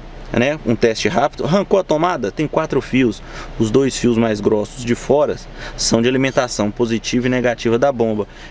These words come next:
E os dois fios finos, o do meio, vai ser da parte de marcador de combustível. Não importa qual lado você ligar,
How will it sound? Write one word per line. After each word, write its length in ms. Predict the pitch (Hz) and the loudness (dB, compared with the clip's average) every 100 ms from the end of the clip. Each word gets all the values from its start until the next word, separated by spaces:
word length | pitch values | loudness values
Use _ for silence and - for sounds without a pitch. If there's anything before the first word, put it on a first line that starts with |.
| - | 0
E 80 | 185 | 2
os 80 | |
dois 280 | 156 190 190 | 4 2 2
fios 280 | 175 165 - | 2 2 2
finos, 380 | 156 156 156 - | 0 0 0 -2
o 100 | - | 0
do 100 | 135 | 2
meio, 280 | 147 151 170 - - - - - | 4 2 0 -4 -14 -14 -10 -2
vai 280 | 117 147 | 2 2
ser 340 | 139 - 143 147 - - | 2 2 2 0 -8 -4
da 140 | - 120 | -2 0
parte 520 | - 131 139 - 131 | 2 0 -2 -2 0
de 840 | 117 123 123 120 120 113 104 92 - - - - - | 2 2 2 2 2 2 2 0 -4 -18 -18 -16 -4
marcador 400 | 120 123 135 127 | 0 2 2 2
de 80 | 131 | 2
combustível. 580 | 147 143 127 107 98 104 | 0 0 0 -2 0 2
Não 140 | 165 | 0
importa 380 | 196 - 190 185 | 0 0 0 0
qual 200 | - 175 | 2 2
lado 240 | 143 139 | 2 0
você 140 | - 135 | 0 -2
ligar, 360 | 151 156 175 | 2 0 0